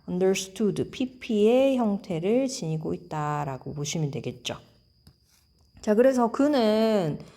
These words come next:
의미했습니다. 사실은 뭘 의미했냐면, he couldn't actively, 그는, 어, 적극적으로 의심할 수 없습니다.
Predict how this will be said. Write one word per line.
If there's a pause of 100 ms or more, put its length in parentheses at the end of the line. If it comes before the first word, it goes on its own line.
(320)
의미했습니다.
사실은
뭘
의미했냐면, (1600)
he
couldn't
actively,
그는, (360)
어,
적극적으로 (3250)
의심할
수
없습니다.